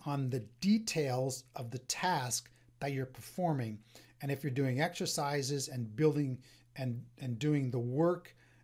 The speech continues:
in your development component, then you are going to learn more when you're task focused and you're not outcome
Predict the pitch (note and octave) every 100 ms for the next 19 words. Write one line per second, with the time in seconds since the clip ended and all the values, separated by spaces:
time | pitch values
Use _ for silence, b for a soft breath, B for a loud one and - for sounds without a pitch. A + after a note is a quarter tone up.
0 | b C#3+ C3 C3 A#2+ A2+ A#2 E3+ G3+ D3+
1 | B2+ - - - B2+ - B2+ A#2 B2+ D#3
2 | - _ B B B B B B _ _
3 | - C3+ A2+ D#3 D3+ C#3+ C#3+ - b b
4 | - C#3 D3 B2+ D3+ C3+ B2+ B2 D#3+ G3+
5 | F3 D#3 C3+ C3+ B2 A#2+ - E3 F3+ -
6 | - C#3 C#3 C#3+ - - C3+ C3 C3 C3+
7 | C#3 - _ - E3+ G#3+ - A#2+ A2